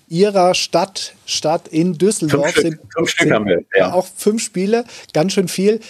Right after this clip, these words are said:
Speaker 1: Wie
Speaker 2: Mhm.
Speaker 1: gucken Sie so eine E M? Gehen Sie dann zu den Spielen oder gucken Sie sich die deutsche Mannschaft an oder machen Sie Urlaub?
Speaker 2: Puh, ich, ich weiß es noch gar nicht. Äh, äh, idealerweise,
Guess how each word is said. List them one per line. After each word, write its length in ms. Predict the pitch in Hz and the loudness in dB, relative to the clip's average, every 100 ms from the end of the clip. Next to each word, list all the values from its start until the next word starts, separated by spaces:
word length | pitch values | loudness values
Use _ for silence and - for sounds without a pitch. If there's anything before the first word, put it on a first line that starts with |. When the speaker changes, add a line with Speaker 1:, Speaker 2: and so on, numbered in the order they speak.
| - | -8
Speaker 1:
Wie 120 | 180 | 0
Speaker 2:
Mhm. 40 | 190 | 2
Speaker 1:
gucken 200 | 208 202 | 2 2
Sie 120 | 214 | 0
so 160 | 220 | 0
eine 160 | 220 220 | 0 0
E 140 | 170 | 0
M? 220 | 208 214 233 | 0 0 0
Gehen 180 | 208 | 0
Sie 100 | 208 | 0
dann 180 | 185 190 | 2 0
zu 120 | 190 | 0
den 260 | 156 165 214 | 0 2 0
Spielen 360 | - 247 262 254 | -2 0 0 0
oder 200 | 165 160 | 0 0
gucken 400 | 160 - 190 202 | -4 -14 -6 -2
Sie 80 | |
sich 140 | 170 - | -2 -2
die 100 | 147 | 0
deutsche 280 | 156 190 233 | 0 0 0
Mannschaft 340 | 240 240 226 | 0 -2 0
an 120 | 202 | 0
oder 140 | 220 180 | 2 2
machen 220 | 170 170 | 2 2
Sie 80 | 156 | 4
Urlaub? 340 | 170 196 233 - - - - _ _ _ _ _ _ _ _ _ _ _ _ | 2 2 -2 -6 -20 -20 -20 _ _ _ _ _ _ _ _ _ _ _ _
Speaker 2:
Puh, 360 | - 120 147 131 | -4 0 2 2
ich, 260 | 110 - | 0 -4
ich 120 | 139 - | -2 0
weiß 220 | 135 139 | 0 0
es 140 | 147 | 0
noch 140 | 127 101 | 0 0
gar 240 | 104 98 | 0 0
nicht. 280 | 120 123 - | -2 -2 0
Äh, 600 | 123 117 113 123 110 110 | 2 4 2 2 2 2
äh, 60 | 117 113 - 113 | -2 -8 -12 -6
idealerweise, 880 | 120 113 110 123 113 117 120 120 107 | 0 2 2 2 2 2 2 2 0